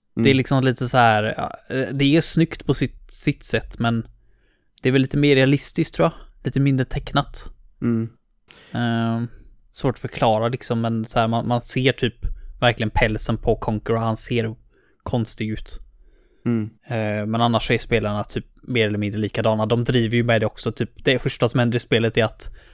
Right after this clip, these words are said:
Speaker 1: man ska slå ner en, en typ så här gargoyle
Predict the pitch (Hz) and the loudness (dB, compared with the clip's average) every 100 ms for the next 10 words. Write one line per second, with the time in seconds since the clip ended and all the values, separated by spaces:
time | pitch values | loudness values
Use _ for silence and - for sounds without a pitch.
0 | - 123 - - 135 123 113 110 110 110 | -2 0 0 -2 0 2 2 2 0 -2
1 | _ _ _ _ _ _ _ - 123 117 | _ _ _ _ _ _ _ -8 -6 -6
2 | 117 - 107 123 107 104 117 120 110 | -2 0 2 4 4 4 4 4 2